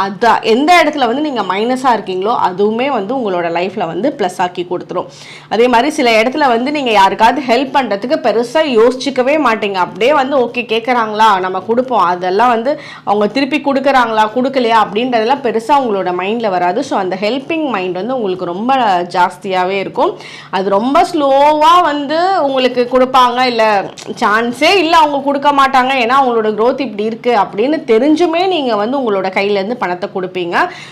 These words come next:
So நீங்க எவ்வளவுக்கு எவ்வளவு கொடுக்குறீங்களோ அவ்வளவுக்கு அவ்வளவு உங்களுக்கு வேற விதத்துல வரதான் போகுது. அதே மாதிரி உங்களுக்கு செல்ஃப் டிசிப்ளின்லாம் வந்து இந்த வாரம் பண்ணிக்குவீங்க. உங்களுக்கே வந்து சில தவறு நம்ம பண்ணிட்டு இருக்கோம் அப்படின்றதெல்லாம் மாத்தி அதை நீங்களே செல்ஃப் டிசிப்ளின்டு கொண்டுட்டு வந்து அது நல்ல மாற்றத்தை கொண்டுட்டு வருவீங்க.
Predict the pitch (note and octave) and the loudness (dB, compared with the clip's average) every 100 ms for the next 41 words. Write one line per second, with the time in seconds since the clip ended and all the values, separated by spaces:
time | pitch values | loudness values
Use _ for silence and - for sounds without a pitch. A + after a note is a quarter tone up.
0 | - - G3+ G3+ G3+ G#3 D#4 E4+ D#4 E4+ | -8 -2 0 0 -2 2 2 2 2 2
1 | E4 B3+ C#4 C4 D4+ D#4 G#3+ B3 C#4 C4 | 2 0 0 0 4 4 4 2 4 2
2 | D4 E4+ A3+ A#3+ C#4+ C#4 E4 A3 A3 C#4 | 4 4 2 0 -2 -2 -2 2 4 4
3 | D#4 C#4+ D4 E4+ E4+ C#4 F3+ F#3 F#3 G3 | 4 0 0 0 2 2 0 0 0 -2
4 | F#3+ F3 F#3 - - - - A#3+ C4 B3+ | -4 -4 -6 -10 -20 -12 -2 2 2 2
5 | C#4+ A#3+ A3+ A3 G#3+ G3+ G3+ - C4+ D#4+ | 2 4 2 2 2 2 2 2 2 2
6 | C#4 D4+ D4 B3+ A#3 G#3 A3+ C#4 G3+ G3+ | 0 -2 -2 -2 0 0 0 0 -2 -4
7 | C#4 G#3+ F#3 F3+ F#3+ A#3 A#3 F#3 G3+ A3 | -6 -6 -4 0 0 0 -2 -4 -4 -4
8 | F#3 E3 G3+ B3 G3+ G#3 G#3 G#3 A#3+ C#4 | -4 -4 -2 0 0 2 2 2 2 2
9 | G#3+ G3+ D#4+ D#4 B3 G3 G3 G3 A#3+ B3+ | 0 -2 -4 -4 -4 -4 0 0 0 -2
10 | G3+ G3 G3 A3 A#3+ A3+ G#3 G#3 D#3+ G3+ | -2 -2 -2 -2 -2 -4 0 0 0 -2
11 | A3 F#3+ F3+ G3 C#4+ D4+ G3 G#3 A3 E4 | -2 -4 -4 0 0 2 2 0 -2 -4
12 | A4+ - - - G3+ G#3 A#3+ D4+ D4+ F4+ | -4 -8 -12 -4 0 2 2 2 0 0
13 | E4 C4+ A#3 B3+ A#3 A3 A3+ B3+ A#3+ G#3+ | 0 -2 -2 -2 -2 0 0 0 0 0
14 | A3 A3+ G3 G#3 E4 C#4 G#3+ F#3+ A#3+ A3+ | 0 0 -2 2 2 2 0 0 0 0
15 | F#3 F#3 F3+ C#4 - F#3 E3+ F3 F3 F3+ | -2 -4 -4 -4 -2 -4 -4 -6 -4 -4
16 | F3 F3+ | -4 -6